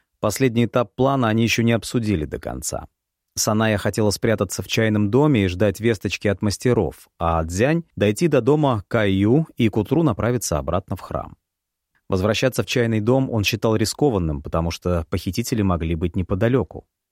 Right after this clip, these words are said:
Но идти прямо к Казе тоже было опасно. Облачные столпы не отличались гостеприимством в пору правления королевы.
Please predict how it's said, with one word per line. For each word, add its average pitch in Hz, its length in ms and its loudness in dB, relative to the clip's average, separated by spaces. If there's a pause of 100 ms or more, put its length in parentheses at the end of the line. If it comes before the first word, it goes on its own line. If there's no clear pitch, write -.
(160)
Но 92 180 2
идти 101 220 -2
прямо 104 380 -2
к - 80 -20
Казе 127 340 -2
тоже 117 260 0
было 92 280 0
опасно. - 480 -6 (560)
Облачные 139 460 2
столпы 135 440 0
не 143 140 4
отличались 127 580 0
гостеприимством 107 800 0
в - 100 -10
пору 107 200 2
правления 101 500 0
королевы. 98 600 -2